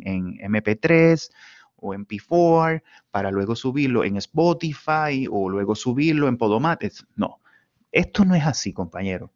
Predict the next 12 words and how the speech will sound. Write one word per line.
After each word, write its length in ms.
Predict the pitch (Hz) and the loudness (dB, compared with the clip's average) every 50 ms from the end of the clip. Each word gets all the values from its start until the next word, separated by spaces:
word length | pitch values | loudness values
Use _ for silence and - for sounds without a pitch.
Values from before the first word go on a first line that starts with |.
| _ _ _ _ _ _ | _ _ _ _ _ _
Aquí 320 | - - 107 104 - - 196 | -8 -8 -8 -6 -4 -2 -2
usted 240 | 190 196 - 190 160 | -2 0 2 2 4
directamente 640 | 180 170 180 180 - 180 170 180 185 170 - 147 | 4 4 2 2 2 2 2 4 4 2 2 2
viene 200 | 123 123 120 139 | 4 4 4 2
a 20 | 147 | 0
esta 220 | - - 160 143 - | 0 0 0 0 2
parte 260 | 120 107 95 - 98 | 2 0 0 -2 -6
y 40 | 90 | -8
fíjense 320 | - 107 110 120 120 147 | -6 -6 -6 -6 -6 -8
en 40 | 143 | -10
qué 120 | - 139 131 | -8 -8 -8
sencillo. 600 | - 143 135 135 - - 160 123 101 95 98 | -8 -8 -10 -8 -8 -6 -6 -6 -6 -8 -10